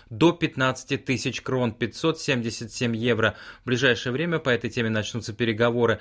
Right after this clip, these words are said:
Об этом сми сообщил глава профсоюзной конфедерации Йозеф Стредула. Последний раз мрот в Чехии был увеличен в январе две тысячи девятнадцатого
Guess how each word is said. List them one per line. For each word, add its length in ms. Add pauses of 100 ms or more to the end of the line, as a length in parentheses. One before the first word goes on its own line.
(260)
Об 140
этом 180
сми 220
сообщил 420
глава 400
профсоюзной 640
конфедерации 640
Йозеф 240
Стредула. 500
Последний 460
раз 200
мрот 360
в 60
Чехии 340
был 200
увеличен 440
в 20
январе 380
две 160
тысячи 260
девятнадцатого 760